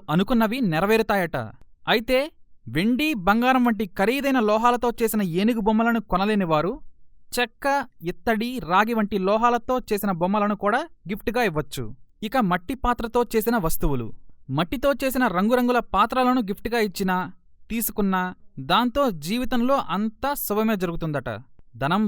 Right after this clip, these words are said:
బాగా వస్తుందట. మట్టిలో ఉండే భూమి అనే అంశం మనకు జీవితంలో ఎదురయ్యే కష్టాలను తొలగిస్తుంది. పియోనీ పూలు. పియోనీస్ అని పిలవబడే ఒక రకం పూలను గిఫ్ట్‌గా ఇచ్చినా, లేదంటే తీసుకున్నా,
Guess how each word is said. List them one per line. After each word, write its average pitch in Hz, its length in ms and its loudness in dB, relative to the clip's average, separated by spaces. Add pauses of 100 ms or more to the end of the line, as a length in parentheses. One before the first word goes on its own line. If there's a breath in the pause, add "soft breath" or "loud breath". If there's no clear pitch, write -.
బాగా 175 340 4
వస్తుందట. 202 460 2 (840)
మట్టిలో 196 440 2
ఉండే 240 260 2 (100)
భూమి 208 360 0
అనే 196 220 -2 (100)
అంశం 190 400 -2 (440)
మనకు 202 260 0 (100)
జీవితంలో 247 540 0
ఎదురయ్యే 220 500 0
కష్టాలను 214 520 0 (120)
తొలగిస్తుంది. 208 640 -2 (500)
పియోనీ 277 380 2 (100)
పూలు. 170 320 2 (440)
పియోనీస్ 285 460 0 (140)
అని 226 120 2
పిలవబడే 226 480 4 (140)
ఒక 190 120 -2
రకం 233 280 0
పూలను 220 420 2 (280)
గిఫ్ట్‌గా 226 460 -4
ఇచ్చినా, 214 400 -2 (380)
లేదంటే 233 360 0 (140)
తీసుకున్నా, 196 560 -2